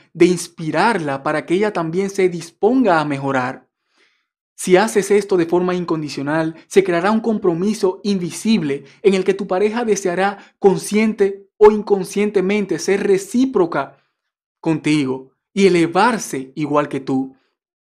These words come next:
Y este cambio será genuino y perdurable. Al decidir ser positivo y optimista,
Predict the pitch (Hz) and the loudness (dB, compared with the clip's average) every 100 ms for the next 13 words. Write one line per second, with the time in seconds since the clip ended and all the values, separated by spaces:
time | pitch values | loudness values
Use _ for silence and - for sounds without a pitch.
0 | _ _ _ 165 175 175 180 170 170 170 | _ _ _ 2 4 4 2 0 0 0
1 | 165 156 156 156 151 175 220 202 208 202 | -2 -2 -4 -4 -4 0 2 0 -2 -8
2 | _ _ _ _ _ 165 165 165 _ _ | _ _ _ _ _ -4 -4 -6 _ _
3 | _ _ _ _ - 156 135 135 135 127 | _ _ _ _ -2 -2 0 -2 0 0
4 | 123 - _ _ _ _ _ _ - 175 | -4 -14 _ _ _ _ _ _ -4 2
5 | 185 190 185 240 240 214 214 196 - - | 2 2 0 0 0 -2 2 0 0 -4
6 | 208 196 180 156 - 147 196 190 - 127 | 2 4 4 0 -6 -2 -2 -2 -6 -10